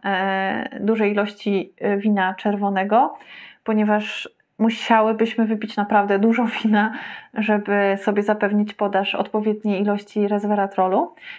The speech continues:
Występuje też w borówce czarnej, czyli w tej naszej rodzimej borówce. Więc bardzo, bardzo zachęcam też do spożywania borówki czarnej, która przy okazji też będzie miała dużo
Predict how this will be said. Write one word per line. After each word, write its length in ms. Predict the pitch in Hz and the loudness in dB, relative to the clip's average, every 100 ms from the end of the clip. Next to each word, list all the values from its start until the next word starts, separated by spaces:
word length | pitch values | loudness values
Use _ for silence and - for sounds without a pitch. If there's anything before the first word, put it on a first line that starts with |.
| - | -8
Występuje 460 | 233 311 330 359 370 | -2 0 2 2 2
też 160 | 403 | -2
w 100 | - | 0
borówce 400 | 427 480 - 190 | 0 0 0 -2
czarnej, 520 | - 170 185 175 175 | 2 0 0 -2 -4
czyli 420 | 202 220 214 220 220 | -4 -2 0 0 -2
w 80 | |
tej 180 | - 220 | -2 0
naszej 640 | 214 226 233 226 214 214 208 | 2 2 0 0 2 0 0
rodzimej 720 | 214 208 208 190 180 190 208 - | 0 0 0 -2 -2 -2 -6 -4
borówce. 680 | 208 202 190 - 190 277 - _ - - - _ _ _ - | -2 -2 -4 -2 0 0 -4 _ -20 -20 -20 _ _ _ -4
Więc 240 | 214 214 208 | 0 0 2
bardzo, 640 | 233 233 226 220 202 208 - - - | 2 2 0 2 2 0 -6 -18 -4
bardzo 260 | 226 220 214 | -2 0 0
zachęcam 560 | 220 220 226 233 208 | 2 2 2 2 0
też 200 | 202 202 | -2 -6
do 120 | - 202 | -6 -12
spożywania 600 | - 202 202 202 190 196 | -8 -4 -2 -2 -2 -4
borówki 420 | 196 196 - 208 | -4 -6 -8 -10
czarnej, 540 | - 196 202 240 311 _ | -6 -4 0 -2 -2 _
która 220 | - 262 | -2 2
przy 180 | 247 - | 2 0
okazji 320 | 208 208 214 | 0 0 0
też 180 | 220 220 | -2 -4
będzie 260 | - 202 214 | -4 -4 -2
miała 300 | 208 202 220 | 0 0 0
dużo 440 | 196 190 196 240 | -2 0 2 0